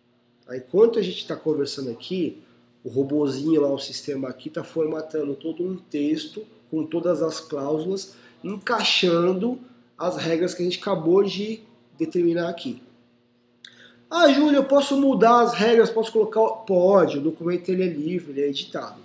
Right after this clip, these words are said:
tá? O que que o gestor, agora respondendo aqui a pergunta da, do Marcelo, Marcelo Souza.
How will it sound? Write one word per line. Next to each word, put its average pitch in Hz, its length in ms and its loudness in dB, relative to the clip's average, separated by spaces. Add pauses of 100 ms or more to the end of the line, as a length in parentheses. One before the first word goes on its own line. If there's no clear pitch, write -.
tá? 135 280 -14 (540)
O 208 120 -6
que - 400 -8
que - 540 -2 (600)
o 208 160 -6
gestor, 208 600 6
agora 190 260 4
respondendo 185 560 2
aqui 170 160 -2
a 180 80 0
pergunta 175 640 2
da, 185 420 2 (1000)
do 160 120 6
Marcelo, 160 800 2 (320)
Marcelo 196 400 2
Souza. 151 580 4